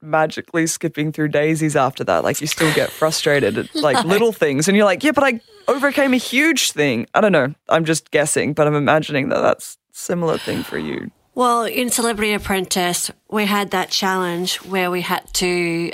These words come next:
Speaker 2: um, set up a campsite. And so I was trying to set up a campsite, and because of my hands, I wasn't able to,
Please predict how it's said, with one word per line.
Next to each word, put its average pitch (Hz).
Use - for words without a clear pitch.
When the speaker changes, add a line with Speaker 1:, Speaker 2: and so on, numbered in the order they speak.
Speaker 2:
um, 151
set 175
up 170
a 147
campsite. -
And 180
so 185
I 180
was 180
trying 165
to 160
set 156
up 151
a 160
campsite, 151
and 175
because -
of 165
my 160
hands, 165
I 160
wasn't 165
able 190
to, 170